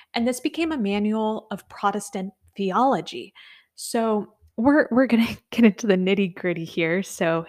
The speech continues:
hang on. Um, it focused on the knowledge of God before faith. So the knowledge of God had to be the foundation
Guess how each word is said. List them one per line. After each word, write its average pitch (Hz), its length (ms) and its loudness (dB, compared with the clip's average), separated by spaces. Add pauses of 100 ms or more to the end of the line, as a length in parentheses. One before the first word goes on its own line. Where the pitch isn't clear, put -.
hang 214 360 0
on. 175 340 -6 (640)
Um, 180 560 -2 (340)
it 214 240 0
focused 269 760 -4
on 190 120 -8
the 180 100 -6
knowledge 175 480 -6
of 196 180 -8
God 170 600 -8 (960)
before 190 920 -6
faith. - 560 -14 (220)
So - 240 -6
the 196 100 -4
knowledge 233 380 4
of 214 220 2
God 185 360 2
had 180 200 -4
to 175 60 -6
be 185 120 2
the 175 80 -2
foundation 208 880 -2